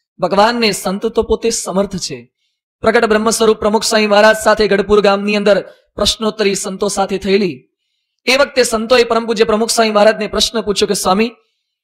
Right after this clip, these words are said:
તમે અમને બધાને સાધ્યા, અમને હૃદયમાં વિશ્વાસ છે કે આપ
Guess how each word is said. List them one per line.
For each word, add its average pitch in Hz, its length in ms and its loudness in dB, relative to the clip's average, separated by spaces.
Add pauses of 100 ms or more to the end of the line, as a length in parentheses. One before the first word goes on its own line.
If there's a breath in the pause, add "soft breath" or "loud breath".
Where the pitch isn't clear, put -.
(220)
તમે 240 200 2
અમને 233 240 0
બધાને 233 280 2
સાધ્યા, 196 500 0 (500)
અમને 262 200 2
હૃદયમાં 254 360 4
વિશ્વાસ 240 480 2
છે 233 60 2
કે 220 180 -2
આપ 214 220 2